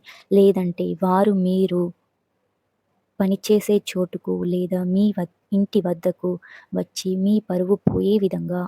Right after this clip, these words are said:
ఆ డబ్బు గురించి అరుతారు, అడగవచ్చు.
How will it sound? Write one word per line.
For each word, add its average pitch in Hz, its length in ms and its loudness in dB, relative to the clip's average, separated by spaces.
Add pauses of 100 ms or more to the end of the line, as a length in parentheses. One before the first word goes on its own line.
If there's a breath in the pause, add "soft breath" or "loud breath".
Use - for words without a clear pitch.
(140)
ఆ 185 160 0
డబ్బు 180 280 -2
గురించి 170 540 -4 (1900)
అరుతారు, 180 760 -4 (800 soft breath)
అడగవచ్చు. 196 760 0